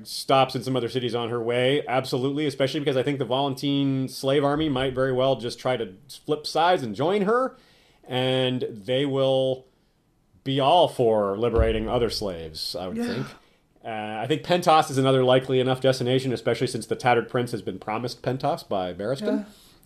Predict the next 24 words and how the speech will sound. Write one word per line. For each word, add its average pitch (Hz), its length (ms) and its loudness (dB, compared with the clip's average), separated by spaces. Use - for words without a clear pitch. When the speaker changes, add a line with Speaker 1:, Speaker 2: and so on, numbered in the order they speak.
Speaker 2:
Yeah. 113 80 -16
Speaker 1:
And 101 500 -8
because 101 320 -8
Illyrio 117 380 0
is 139 100 0
there, 202 340 10
so 113 200 2
there's 110 240 2
other 131 240 2
reasons 107 340 -2
to 101 80 -10
go 104 200 2
there. 120 280 0
Speaker 2:
Mm-hmm. 220 40 -20
Speaker 1:
So, 160 480 4
yeah, 196 400 4
I 175 120 4
don't 180 280 2
see 185 100 -2
them 165 140 -2
going 156 200 2
to, 131 60 -2
say, 131 160 -2
Lys 131 600 -4